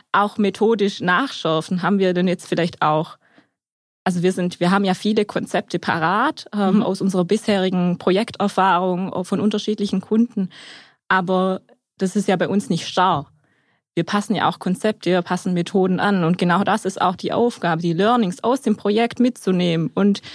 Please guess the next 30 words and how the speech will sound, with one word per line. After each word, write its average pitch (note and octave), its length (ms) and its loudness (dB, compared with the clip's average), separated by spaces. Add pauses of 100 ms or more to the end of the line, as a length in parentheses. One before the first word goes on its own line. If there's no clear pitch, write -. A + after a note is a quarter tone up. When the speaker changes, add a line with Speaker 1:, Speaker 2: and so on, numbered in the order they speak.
(220)
Speaker 1:
sozusagen G3 580 0
wieder G3+ 360 0
auch F#3 180 2
in F#3 240 -8
das F#3 160 -10
K F3+ 160 0
M F#3+ 100 -2
P A3 140 -2
interne A#3+ 460 2
System F3+ 420 -2
reinzubringen, G3 880 2
um G3 140 2
zu F#3+ 160 -2
sagen, F#3+ 260 2
hey G#3+ 120 -2
Leute, G#3+ 480 0 (320)
das - 180 -4
hat G#3 140 0
bei F#3+ 100 0
uns F3 200 -2
gar G3 180 4
nicht C4+ 120 0
funktioniert, G#3 520 0
wir F3+ 100 -2
haben F#3 160 0
das F3 160 -4
so F#3 100 2
und E3+ 140 0
so A#3+ 180 2
gemacht, F3+ 380 -2